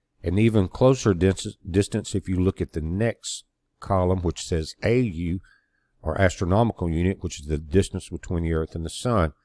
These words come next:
But on, on November the second, twenty eighteen V P one, the asteroid, it's, it's saying it will come four thousand seven hundred seventy-seven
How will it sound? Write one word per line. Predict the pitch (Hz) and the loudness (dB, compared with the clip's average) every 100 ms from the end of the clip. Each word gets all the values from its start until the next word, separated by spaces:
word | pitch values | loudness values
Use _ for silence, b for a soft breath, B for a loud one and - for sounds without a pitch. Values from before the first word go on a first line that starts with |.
| _ _ _ _ _ _ | _ _ _ _ _ _
But | 98 | -2
on, | 98 - _ | 0 -2 _
on | 127 135 123 | 0 2 2
November | 110 110 110 107 | 4 4 2 -2
the | 90 | -4
second, | - - 120 101 - - _ - _ _ _ _ _ | -8 -4 -4 -4 -10 -16 _ -20 _ _ _ _ _
twenty | - 117 110 | -4 0 2
eighteen | 110 - 117 107 82 | 0 -2 -4 -2 -2
V | 76 90 110 | -2 -2 -2
P | - 123 120 | -4 -6 -4
one, | 104 110 92 76 | -4 -2 -2 -2
the | 76 | -4
asteroid, | 87 - 82 82 73 - _ _ _ _ _ _ _ - | -4 -4 -6 -6 -6 -10 _ _ _ _ _ _ _ -12
it's, | 80 - 107 | -10 -8 -4
it's | 95 - | -4 -4
saying | - 113 92 | 0 2 4
it | 104 107 | 0 -2
will | 92 | -6
come | - 104 | -4 -4
four | 92 - 95 87 | -4 -4 -2 -2
thousand | - 104 123 120 101 - 73 | 0 2 4 4 2 -2 -10
seven | - - 87 90 | -10 -2 0 0
hundred | 101 95 90 | 0 0 -2
seventy-seven | - 107 107 120 117 - 131 131 127 127 123 | 0 0 0 -2 -4 -6 -2 0 0 -6 -10